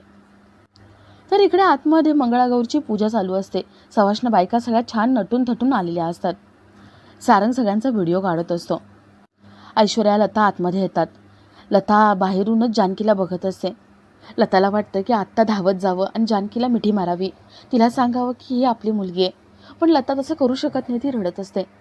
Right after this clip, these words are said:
आणि आपला आजचा हा भाग इथेच संपतो. तर मालिकेच्या पुढील भागात आपल्याला असं बघायला मिळतंय की मंगळागौरचे खेळ चालू होतात. लता पुढे येते आणि जानकीला म्हणते, "नाळ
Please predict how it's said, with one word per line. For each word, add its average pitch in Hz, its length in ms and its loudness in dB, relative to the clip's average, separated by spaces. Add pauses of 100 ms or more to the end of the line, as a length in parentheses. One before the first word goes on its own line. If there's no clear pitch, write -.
(140)
आणि 185 160 -2
आपला 175 260 -6
आजचा 180 220 -8
हा 185 280 -4
भाग 254 200 -4
इथेच 165 300 -6
संपतो. 165 360 -8 (720)
तर 359 100 4
मालिकेच्या 330 500 2
पुढील 269 300 0
भागात 262 280 0
आपल्याला 226 380 0
असं 208 240 -2
बघायला 269 300 0
मिळतंय 240 320 -2 (1300)
की 381 80 2
मंगळागौरचे 311 720 4
खेळ 233 200 0
चालू 196 280 -2
होतात. 185 280 -2 (880)
लता 214 200 0
पुढे 190 280 0
येते 214 320 2 (300)
आणि 180 140 0
जानकीला 190 440 -2
म्हणते, 208 380 -4 (420)
"नाळ 196 280 4